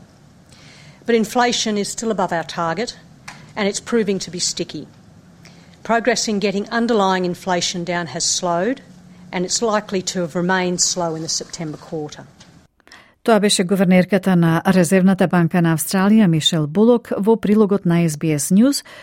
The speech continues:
Speaker 2: што го подготвија Сидни Ланг и Сара Томевска. А сега на уште една горлива актуелна тема.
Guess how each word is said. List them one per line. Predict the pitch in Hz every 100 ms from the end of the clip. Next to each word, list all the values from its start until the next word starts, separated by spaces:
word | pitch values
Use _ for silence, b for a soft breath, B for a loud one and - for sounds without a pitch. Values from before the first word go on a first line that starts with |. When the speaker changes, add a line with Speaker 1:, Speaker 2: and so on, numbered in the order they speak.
| B
Speaker 2:
што | - 254
го | 196
подготвија | 175 185 190 190 202 202
Сидни | - 226 208 226 233
Ланг | 190 185 175 185 - -
и | 233
Сара | - 180 160 170
Томевска. | 175 165 143 135 - - 104 - _ _ _ _ B B B B B B B
А |
сега | 240 311
на | 277
уште | 233 - 233
една | 233 233 240 240 -
горлива | 160 220 240 208 156
актуелна | 139 139 165 151 156
тема. | 156 185 139 120